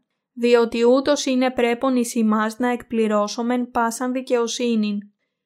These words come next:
Τότε αφήνει αυτόν. Και βαπτιστής ο Ιησούς ανέβη ευθύς από του ύδατος, και ιδού,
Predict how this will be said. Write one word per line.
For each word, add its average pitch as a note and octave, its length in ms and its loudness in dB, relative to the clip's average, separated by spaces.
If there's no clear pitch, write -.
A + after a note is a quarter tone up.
Τότε C4 400 2
αφήνει C#4 500 0
αυτόν. G#3+ 600 -4
Και C4 160 4
βαπτιστής B3 680 -2
ο D4+ 120 0
Ιησούς A3+ 880 -2
ανέβη A#3+ 540 0
ευθύς B3 440 -4
από C#4 220 2
του A#3+ 140 0
ύδατος, A3 760 -2
και B3+ 220 4
ιδού, A#3 520 2